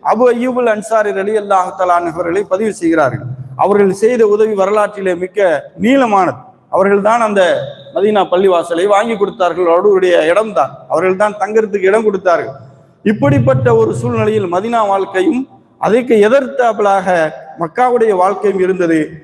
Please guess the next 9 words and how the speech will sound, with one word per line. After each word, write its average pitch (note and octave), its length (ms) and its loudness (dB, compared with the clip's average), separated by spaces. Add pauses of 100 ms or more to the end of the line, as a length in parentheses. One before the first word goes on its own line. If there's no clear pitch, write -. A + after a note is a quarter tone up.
(120)
ஆனால் F3+ 380 0
பெருமானார் F#3+ 640 2
ஸல்லல்லாஹு G3 420 0
அலைஹி F3 140 -8
வஸல்லம் E3 300 -8
அவர்கள் G3 300 2 (360)
எந்த F#3+ 320 0
அண்டை G#3+ 260 0
வீட்டுக்காரரிடத்திலேயும் F#3 1000 -2